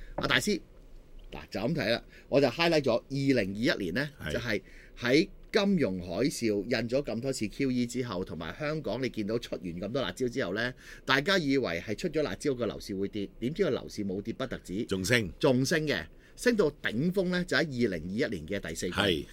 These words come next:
Speaker 2: 係。
Speaker 1: 噉嗰陣時候數字係乜嘢呢？我係用個黑色嘅框框住畀大家睇到啦。誒，喺呢個收入槓桿比率九十二點九個percent。
Speaker 2: 嗯。
Speaker 1: 噉啊，當時呢，就係根據金管局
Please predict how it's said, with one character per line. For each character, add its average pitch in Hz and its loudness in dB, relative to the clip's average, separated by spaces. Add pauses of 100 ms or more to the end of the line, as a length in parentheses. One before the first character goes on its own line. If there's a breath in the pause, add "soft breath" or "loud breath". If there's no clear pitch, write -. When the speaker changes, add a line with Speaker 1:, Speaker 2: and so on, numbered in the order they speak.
Speaker 2:
係。 85 -2
Speaker 1:
噉 233 2
嗰 262 4
陣 208 0
時 143 0
候 117 0
數 135 0
字 127 -2
係 113 -2
乜 143 -2
嘢 117 0
呢？ 143 -2 (140)
我 139 2
係 131 4
用 120 2
個 127 0
黑 135 -6
色 - 0
嘅 131 2
框 156 0
框 143 -4
住 95 -6
畀 98 -4
大 82 -6
家 110 -4
睇 95 -6
到 87 -6
啦。 104 -4 (440 loud breath)
誒， 135 0
喺 147 0
呢 214 0
個 165 2
收 180 -2
入 185 0 (480)
槓 127 2
桿 143 -2
比 90 -4
率 107 -2 (420)
九 135 -2
十 - -2
二 92 -10
點 90 -6
九 - -8 (160)
個 85 -12
percent。 82 -8
Speaker 2:
嗯。 87 -2 (400 loud breath)
Speaker 1:
噉 180 2
啊， 147 2
當 196 0
時 98 -4
呢， 135 0
就 123 -8
係 95 -4
根 180 0
據 110 0
金 147 -2
管 104 -2
局 113 -4